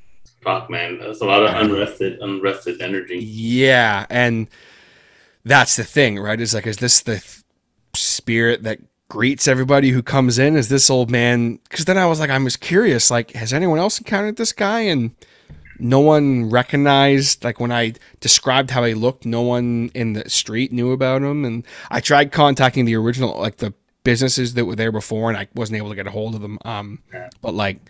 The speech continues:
Speaker 2: to this day, that one still kinda bugs me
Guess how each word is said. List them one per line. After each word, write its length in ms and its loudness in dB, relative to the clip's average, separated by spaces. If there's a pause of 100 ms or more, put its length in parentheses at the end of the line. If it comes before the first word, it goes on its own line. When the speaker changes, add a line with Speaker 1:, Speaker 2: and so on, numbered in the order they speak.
(920)
Speaker 2:
to 120 2
this 220 4
day, 300 8
that 260 6
one 220 4
still 260 6
kinda 280 2
bugs 340 -4
me 180 -16